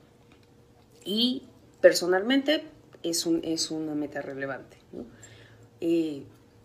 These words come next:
el cinco, el quinto punto, que es que si tiene un tiempo para alcanzarse, sí es en este año,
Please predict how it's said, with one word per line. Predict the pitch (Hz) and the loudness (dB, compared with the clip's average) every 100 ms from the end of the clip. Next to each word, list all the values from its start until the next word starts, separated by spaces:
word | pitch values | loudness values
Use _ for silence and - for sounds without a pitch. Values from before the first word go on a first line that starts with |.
| - - | -20 -18
el | 143 | -12
cinco, | 151 185 185 | -4 -4 -4
el | - 160 160 156 156 | -2 -2 -2 -4 -8
quinto | 180 180 196 | -6 0 0
punto, | 190 269 269 262 | 2 0 2 -2
que | 214 | -4
es | 214 | -4
que | 180 | -4
si | - | -6
tiene | - 180 185 | 0 4 6
un | 180 | 4
tiempo | 180 180 180 175 | 4 2 2 -2
para | 156 | -4
alcanzarse, | 147 - 160 175 185 190 202 | -4 -6 -6 2 2 2 -2
sí | - 196 | -4 -2
es | 220 - | -2 -2
en | 160 | -4
este | 156 156 - 147 | -2 -2 -4 -6
año, | 170 196 262 | -2 0 0